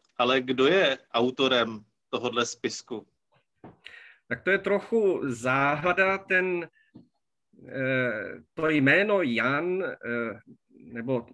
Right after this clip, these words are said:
Speaker 2: označení toho spisu podle Jana, Evangelium podle Jana,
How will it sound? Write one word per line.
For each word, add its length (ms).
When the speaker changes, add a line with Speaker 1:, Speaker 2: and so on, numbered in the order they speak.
Speaker 2:
označení 600
toho 220
spisu 480
podle 460
Jana, 380
Evangelium 640
podle 340
Jana, 380